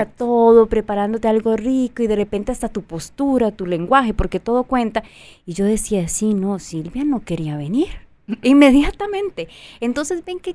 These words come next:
Speaker 2: todo transmite, cada pieza, cada color, todo comunica.
Speaker 1: No, y es que in-, inclusive, por ejemplo, pensemos en los que nos están escuchando y nosotras, eh,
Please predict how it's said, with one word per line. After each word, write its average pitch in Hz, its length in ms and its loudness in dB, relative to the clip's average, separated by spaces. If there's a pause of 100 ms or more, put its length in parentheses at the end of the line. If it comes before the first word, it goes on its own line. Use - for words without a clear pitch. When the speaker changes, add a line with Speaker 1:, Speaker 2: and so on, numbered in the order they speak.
(120)
Speaker 2:
todo 330 260 -4
transmite, 226 680 0
cada 285 260 -4
pieza, 254 600 -2
cada 233 260 -2
color, 214 640 -2
todo 254 380 -2
comunica. 208 460 -4
Speaker 1:
No, 247 60 0
y - 40 4
es 196 120 0
que 247 140 -8
in-, 233 220 -4
inclusive, 220 540 -6
por 233 140 -4
ejemplo, 214 360 -6
pensemos 190 680 -6
en 196 120 -12
los 190 140 -10
que 185 80 -10
nos 175 120 -10
están 185 240 -10
escuchando 185 540 -12 (360)
y 202 80 -12
nosotras, 180 680 -10
eh, 175 340 -2